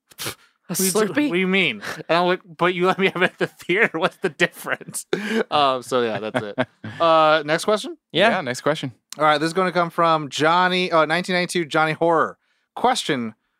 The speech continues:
Speaker 2: uh, from y'all: What was your favorite birthday gift you ever got?
Speaker 4: Whoa.
Speaker 3: Whoa.
Speaker 4: Shoot. I mean, besides the one
Speaker 2: Besides
Speaker 4: you got
Speaker 2: me
Speaker 4: today.
Speaker 2: being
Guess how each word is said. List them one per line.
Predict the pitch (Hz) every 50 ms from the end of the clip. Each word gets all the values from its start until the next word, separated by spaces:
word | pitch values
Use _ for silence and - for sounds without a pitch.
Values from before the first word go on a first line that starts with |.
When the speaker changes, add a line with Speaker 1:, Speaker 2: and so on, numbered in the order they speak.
| _ _ _ -
Speaker 2:
uh, | 139 131 127 127 123 120 120 117 113 - _ _ _ _
from | - - - 151 143 143
y'all: | 139 139 139 135 135 135 127
What | 120 127 143 156 156 160
was | 156 156 151 151 139 127
your | 139 123 110
favorite | - - - 147 139 147 151 147 165 170 - -
birthday | - 120 120 - - 131
gift | 117 110 107 101 98 _ -
you | 123 120
ever | 101 104 92 104 104
got? | 110 - 151 160 165 123 _ _ _ _ _ _ _ _ _ _ _ _ _ _ - _
Speaker 4:
Whoa. | - 117 139 156 160 156 147 135 117 107 - _ _ _ _ _ _ _ _ _ _ _ _ _ _ _ _ _ 92
Speaker 3:
Whoa. | 101 110 117 117 107 98 92 90 85
Speaker 4:
Shoot. | - - - 139 151 147 - - - _ _ _ _ _ _ -
I | 143
mean, | 151 147
besides | 135 135 - - 165 160 160 147 143 - - - _ _ _ _ _ _ _ _ _ _ _ - - - - - - - - -
the | 135
one | 143
Speaker 2:
Besides | 143 143 151 151 135 123
Speaker 4:
you | 127
got | 131 131
Speaker 2:
me | 139 151
Speaker 4:
today. | 156 147 127
Speaker 2:
being | 127